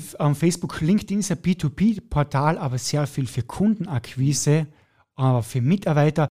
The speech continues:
Man muss das so verstehen und das, das überlegen die wenigsten. Für was ist jetzt ein LinkedIn da und wann gehe ich auf LinkedIn?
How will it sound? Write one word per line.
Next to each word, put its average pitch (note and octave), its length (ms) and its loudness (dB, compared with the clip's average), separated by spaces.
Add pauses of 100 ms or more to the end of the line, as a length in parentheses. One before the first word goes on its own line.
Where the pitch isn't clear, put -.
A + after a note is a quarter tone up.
(160)
Man F#3 100 8
muss A#3 140 10
das - 120 0
so A3 120 8
verstehen D3 560 4
und C3 140 2
das, - 600 2 (440)
das D#3 140 -4
überlegen D#3+ 380 4
die C#3+ 140 4
wenigsten. D#3+ 400 2
Für A#2 160 -2
was F3+ 200 0
ist - 160 -4
jetzt D#3 160 2
ein C3+ 100 2
LinkedIn E3 360 2
da D3 100 4
und D3 260 2
wann A#3+ 280 6
gehe F#3 160 6
ich G#3+ 260 4
auf F3+ 140 0
LinkedIn? D#3+ 440 2